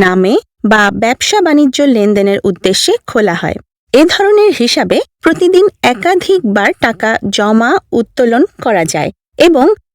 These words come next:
আমানতের ওপর খুব সামান্য পরিমাণ ইন্টারেস্ট বা মুনাফা দেয়া হয়। বাংলাদেশ ব্যাংক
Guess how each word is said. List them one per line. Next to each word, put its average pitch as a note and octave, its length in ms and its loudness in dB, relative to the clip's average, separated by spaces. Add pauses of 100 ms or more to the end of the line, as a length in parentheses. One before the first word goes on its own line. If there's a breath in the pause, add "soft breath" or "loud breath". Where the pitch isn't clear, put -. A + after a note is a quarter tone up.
(160)
আমানতের G4 500 2 (120)
ওপর A#3 200 -2 (260)
খুব A#4 180 0 (200)
সামান্য D4+ 400 2 (160)
পরিমাণ A3 320 0 (140)
ইন্টারেস্ট G#3 480 -2 (140)
বা G3+ 100 0 (200)
মুনাফা A#3+ 400 0
দেয়া F3 320 -2
হয়। E3 160 -4 (380)
বাংলাদেশ E4 540 2 (160)
ব্যাংক B3 200 2